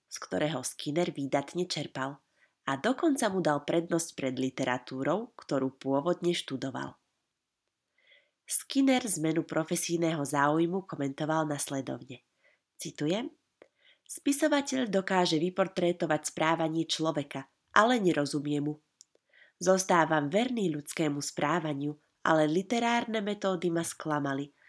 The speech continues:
preto som sa obrátil na vedecké.“ Koniec citácie. V súvislosti s inšpiráciou Pavlova spomína Skinner riešenie dilemy podľa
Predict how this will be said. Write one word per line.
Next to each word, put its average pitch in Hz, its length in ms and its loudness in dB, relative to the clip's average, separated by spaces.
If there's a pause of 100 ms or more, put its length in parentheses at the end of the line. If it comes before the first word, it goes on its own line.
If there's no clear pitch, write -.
(220)
preto 262 320 4
som 170 240 -2
sa 151 240 -4
obrátil 190 640 0
na 160 160 0
vedecké.“ 143 720 -8 (400)
Koniec 170 400 -4
citácie. 147 640 -8 (1700)
V - 80 -12
súvislosti 294 640 0
s - 80 -14
inšpiráciou 170 880 0
Pavlova 139 480 2
spomína 147 640 -2
Skinner 156 560 -2
riešenie 185 640 0
dilemy 143 400 -2
podľa 139 400 -2